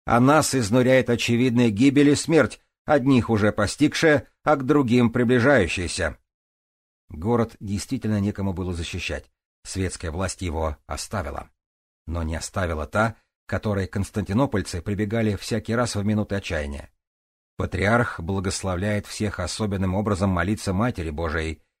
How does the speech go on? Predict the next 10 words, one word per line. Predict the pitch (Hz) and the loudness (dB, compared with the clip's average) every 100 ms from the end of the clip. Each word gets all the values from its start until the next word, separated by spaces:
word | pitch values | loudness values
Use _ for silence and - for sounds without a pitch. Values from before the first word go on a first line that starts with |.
| _ | _
и | - | -6
совершает | 117 117 107 - 139 127 | -2 0 0 2 0 0
крестный | - 123 117 - | -2 -2 -2 -2
ход | 110 - 120 | -4 0 -2
вдоль | 98 117 | 0 0
стен | 98 - 104 | 0 -2 -2
города | 98 123 110 117 | 2 0 0 -2
с | - | -2
великой | 117 117 117 | 0 0 -2
святыней, | 107 120 143 110 85 - | -4 -2 0 0 -2 -6